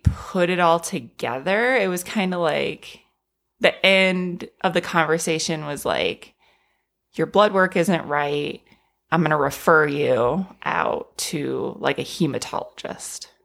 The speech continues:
So then I'm, like, waiting on this phone call for, like, days.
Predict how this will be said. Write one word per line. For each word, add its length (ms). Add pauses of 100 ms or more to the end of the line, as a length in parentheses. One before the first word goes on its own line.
(140)
So 180
then 240
I'm, 160
like, 200
waiting 380
on 100
this 180
phone 260
call 380
for, 140
like, 440
days. 920